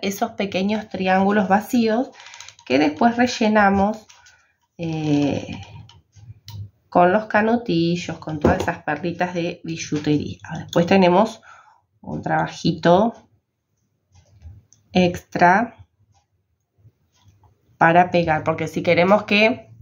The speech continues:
la luz pase mejor, es conveniente dejarlo con los orificios hacia arriba. Así, esto es lo que voy a hacer en toda la vuelta de, eh, la lamparita.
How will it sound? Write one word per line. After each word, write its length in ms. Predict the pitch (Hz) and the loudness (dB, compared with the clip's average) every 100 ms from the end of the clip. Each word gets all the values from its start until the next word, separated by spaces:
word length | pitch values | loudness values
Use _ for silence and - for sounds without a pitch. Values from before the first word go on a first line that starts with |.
| - - - - - - | -20 -20 -20 -20 -20 -6
la 200 | 175 165 | 0 2
luz 180 | 180 190 | 2 4
pase 300 | 180 190 196 | 2 2 0
mejor, 400 | 202 214 202 190 | 0 0 0 0
es 80 | 226 | 0
conveniente 560 | 185 180 165 165 165 | -2 -2 -2 -2 0
dejarlo 440 | 180 175 - 175 180 | 0 0 0 2 2
con 100 | 170 | 2
los 180 | 156 165 | 0 -4
orificios 500 | 156 160 180 175 170 | -4 -4 -4 -4 -4
hacia 280 | 160 160 | -4 -4
arriba. 340 | 156 - - - - - - - - | -4 -6 -14 -20 -18 -16 -16 -10 0
Así, 460 | 202 196 147 - - - _ - | 0 0 -4 -6 -14 -20 _ -4
esto 680 | 392 392 - 392 254 - - | -4 -4 4 8 8 4 -4
es 140 | 247 | -2
lo 180 | 262 247 | 2 2
que 120 | 214 | 0
voy 220 | 196 214 226 | -2 0 -2
a 80 | |
hacer 480 | 208 - 214 240 269 - - - - | -2 2 2 2 0 -6 -20 -20 -4
en 260 | 185 190 | 0 2
toda 300 | 190 233 247 | 2 4 6
la 140 | 233 196 | 6 4
vuelta 600 | 202 208 226 220 247 240 | 2 0 0 2 4 4
de, 580 | 196 196 202 240 269 - _ _ _ _ _ _ | 4 2 4 2 0 -8 _ _ _ _ _ _
eh, 720 | 165 160 156 160 165 165 170 - _ _ _ - _ _ | -12 -8 -6 -4 -2 -2 -4 -12 _ _ _ -20 _ _
la 460 | 175 175 180 - - | 2 4 4 0 -6
lamparita. 920 | 175 165 160 156 147 - - - - | -4 -2 -2 -4 -8 -10 -14 -20 -20